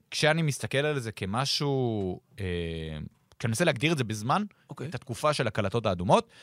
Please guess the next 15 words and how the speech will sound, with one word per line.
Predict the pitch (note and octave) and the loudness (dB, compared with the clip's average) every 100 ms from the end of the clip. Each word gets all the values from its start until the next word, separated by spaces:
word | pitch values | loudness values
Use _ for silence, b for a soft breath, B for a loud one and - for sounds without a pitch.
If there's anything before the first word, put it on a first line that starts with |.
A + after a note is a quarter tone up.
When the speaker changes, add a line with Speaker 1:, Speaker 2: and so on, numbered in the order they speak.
| B | B
Speaker 1:
זה | G2+ | -4
סוף | C3+ F3+ | 2 2
תשעים | - C3 C3 | 2 -2 0
ושתיים | G2+ - A3 G#3 - | 0 4 6 4 2
עד | D3 A#2+ | 2 2
אמצע | C#3+ C#3+ | -2 -2
תשעים | A#2+ A2+ A#2 | -4 0 0
ושלוש | G#2 F2+ F#2+ | 0 -2 -2
שכזה, | G2+ A2 C3 A3 - | -2 0 2 2 -2
Speaker 2:
אוקיי. | B2+ C3 E3+ | -8 -4 -6
Speaker 1:
והקדנציה | A2 G#2 - A#2 G#2 D#3 | -2 -4 0 0 0 0
של | A#2 | 4
הוגן, | F3+ B3+ F3+ | 4 4 0
אני | B2+ | 2
מזכיר, | A2 - G2 | 0 -2 -2